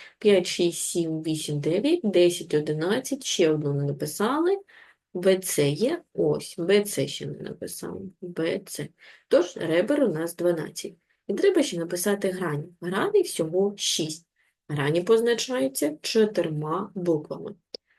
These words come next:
Ось, наприклад, перша грань, ось вона у нас. Тобто це у нас А, Б, Л, К.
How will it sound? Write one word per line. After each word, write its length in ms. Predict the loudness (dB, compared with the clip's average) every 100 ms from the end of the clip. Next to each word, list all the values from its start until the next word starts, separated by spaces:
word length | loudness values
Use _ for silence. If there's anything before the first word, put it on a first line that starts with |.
| _
Ось, 180 | 0 2
наприклад, 520 | 0 2 2 0 -4 0
перша 380 | 2 2 0 0
грань, 360 | 2 2 0 0
ось 320 | 0 -2 -2
вона 280 | -2 0 2
у 60 |
нас. 400 | 2 0 -4 -12 _ _ _ _ _ _ _ _ _ _ _ _ _ _ _ _ -2
Тобто 340 | -2 0 -6
це 420 | -4 2 4 4
у 40 | 2
нас 500 | -4 -6 -8 -10 _
А, 440 | 2 4 6 2 -2 -10 _
Б, 760 | -12 -12 0 2 4 4 4 0 -8 _ _ _ _
Л, 420 | -4 -2 0 -2 -6 _ _
К. 300 | -4 -4 -4